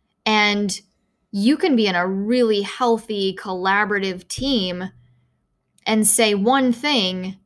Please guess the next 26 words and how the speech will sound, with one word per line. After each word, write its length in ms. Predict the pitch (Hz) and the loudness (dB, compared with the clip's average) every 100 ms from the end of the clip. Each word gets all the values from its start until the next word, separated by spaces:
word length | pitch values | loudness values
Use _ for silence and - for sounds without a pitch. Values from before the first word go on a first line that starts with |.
| _ _ _ _ - | _ _ _ _ -4
that 220 | 214 - | -2 0
if 200 | 196 220 | 0 0
you're 180 | 220 208 | 0 0
trained 480 | 202 262 269 277 240 | -2 -2 0 0 0
to 80 | 220 | -2
hear 300 | 220 339 277 | -2 0 2
it, 320 | 180 180 - | 2 -2 -4
you 200 | 196 214 | -4 -2
will 160 | 214 | -2
hear 720 | 196 - 294 349 226 180 190 - _ _ _ _ | -4 -6 -2 2 2 2 -2 -8 _ _ _ _
self-preservation. 1200 | - - 220 - 214 196 185 190 214 214 - - 190 _ _ _ _ _ _ _ _ _ _ _ _ _ _ - | -4 0 0 0 -4 -4 -4 -2 -2 -4 -12 -16 -20 _ _ _ _ _ _ _ _ _ _ _ _ _ _ -6
And 140 | 214 | -4
it's 280 | 208 208 - - _ _ | -2 -2 -2 -6 _ _
wild 600 | 196 214 254 339 226 185 | -4 2 4 4 2 0
to 140 | 185 202 | -2 0
know 280 | 190 185 | 2 2
that 160 | 180 190 | 2 -2
it 120 | 190 | -4
can 120 | 196 | -6
happen 440 | 185 190 190 196 180 | -4 -4 -4 -6 -8
so 260 | - 185 - | -6 -6 -6
easily 640 | 202 226 226 196 165 160 | 0 2 2 2 0 -2
that 220 | 170 - | -4 -6
we, 400 | 190 180 175 - - | -4 -4 -6 -10 -8
that 140 | 190 | -6
we, 300 | 185 175 175 | -4 -6 -8